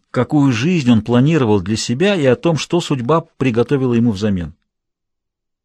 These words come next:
Когда он вошёл в библиотеку, профессора Роуза ещё не было. Бен огляделся по сторонам. Комната почти не изменилась. Всё те же готические окна,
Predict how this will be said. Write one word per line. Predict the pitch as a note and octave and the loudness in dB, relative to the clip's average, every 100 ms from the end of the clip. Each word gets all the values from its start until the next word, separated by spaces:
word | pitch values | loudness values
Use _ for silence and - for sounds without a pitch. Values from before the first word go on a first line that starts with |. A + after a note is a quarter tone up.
| _ _ _ - | _ _ _ -8
Когда | C3 G#2+ | -2 4
он | B2 | 4
вошёл | A2+ A2+ C#3 | 4 2 -2
в | F#2+ | -2
библиотеку, | G#2 G#2 A#2 - F#3+ E3+ | 0 2 0 0 -2 -2
профессора | A2+ G#2 C3+ A2+ G#2 | -2 -2 -2 0 2
Роуза | D3+ D3+ C3+ C3+ - - - | 2 0 -2 -4 -10 -20 -10
ещё | - - B2 | -8 0 2
не | G2 | 2
было. | D2 D#2 - _ _ _ _ _ _ _ _ - | -2 -10 -14 _ _ _ _ _ _ _ _ -10
Бен | G#2 G2+ B2+ C3+ | -2 2 4 2
огляделся | A2 G#2 A2+ A#2 D#3+ G2+ | 0 0 0 0 -2 -4
по | - | -8
сторонам. | - G2+ F#2+ E2+ - - - _ _ _ _ | -4 -2 -2 -4 -10 -20 -20 _ _ _ _
Комната | - D3 G3+ G3 F3 | 0 2 4 2 0
почти | D#3+ D3 - | 0 -2 -2
не | D#3+ C#3+ | -2 0
изменилась. | A#2 B2 A#2 A2+ - | 0 2 0 -2 -10
Всё | - C3+ | -6 -2
те | F#3 | 0
же | B2 | -2
готические | F2+ G2+ F#2+ - - G#2+ | -2 -4 -6 -10 -4 0
окна, | C#3+ F3+ D#3+ D#3+ | 0 -2 -4 -6